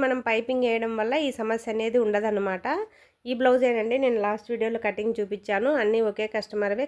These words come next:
కట్ చేసి స్టిచ్చింగ్ అయితే చేశాను. ఇప్పుడు స్టిచ్చింగ్ ఎలా చేసుకోవాలో చూద్దామండి. చూడండి, ముందుగా కట్ చేసుకున్న పీసులన్నీ కూడా ఇలా పెట్టుకొని ఫస్ట్ అయితే కూడా ఈ మెడ పీసులను అయితే క్రాస్గా అయితే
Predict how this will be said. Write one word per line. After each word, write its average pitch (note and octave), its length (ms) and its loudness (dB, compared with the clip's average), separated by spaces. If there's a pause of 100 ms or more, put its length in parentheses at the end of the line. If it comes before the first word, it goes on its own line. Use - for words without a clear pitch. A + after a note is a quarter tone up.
కట్ G3+ 200 -4
చేసి A3 260 -4
స్టిచ్చింగ్ G#3+ 400 -2
అయితే G3+ 240 -4
చేశాను. G3 420 -4 (120)
ఇప్పుడు A3 240 -6
స్టిచ్చింగ్ B3 420 -2
ఎలా G#3+ 120 2 (120)
చేసుకోవాలో G#3 580 -4
చూద్దామండి. G3 520 -2 (100)
చూడండి, G3+ 360 0 (520)
ముందుగా C4 280 4 (140)
కట్ A#3 200 -4
చేసుకున్న A#3+ 440 0
పీసులన్నీ A3+ 580 -2
కూడా B3 140 0 (140)
ఇలా G#3+ 220 2
పెట్టుకొని A3+ 400 -2 (120)
ఫస్ట్ A3+ 280 -6
అయితే A3 200 -2 (100)
కూడా C4+ 160 0 (540)
ఈ B3+ 120 -2 (200)
మెడ A#3+ 220 4
పీసులను C#4 380 0
అయితే A#3 160 2 (100)
క్రాస్గా A#3+ 460 0
అయితే G#3+ 180 0